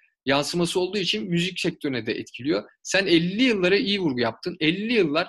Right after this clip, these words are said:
Türkiye si-, siyasi tarihinde hep şöyle denir. Göçün, Anadolu'dan göçün en yoğun olduğu yıllar olarak kabul edilir. Bu böyle.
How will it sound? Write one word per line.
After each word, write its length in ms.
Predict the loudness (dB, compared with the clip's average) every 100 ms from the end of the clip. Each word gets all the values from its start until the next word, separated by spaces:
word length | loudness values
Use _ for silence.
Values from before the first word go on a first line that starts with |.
| -6
Türkiye 320 | -12 0 0
si-, 200 | 0 -10 -12
siyasi 420 | -4 0 0 -2
tarihinde 460 | 0 0 0 -2 -4
hep 120 | -2
şöyle 260 | 0 0 -2
denir. 280 | -6 -10 _ _ _ _
Göçün, 460 | 2 2 4 0 -2 -4
Anadolu'dan 600 | 0 2 2 2 0 0
göçün 400 | -2 -2 -8 -6
en 180 | -2 2
yoğun 240 | 2 2 0
olduğu 260 | -2 -2
yıllar 320 | 0 0 2
olarak 320 | 0 -2 -4 -8 _ -4
kabul 200 | 0 0
edilir. 480 | -2 -12 -16 -18 _ _
Bu 200 | -8 0
böyle. 320 | 0 0 -4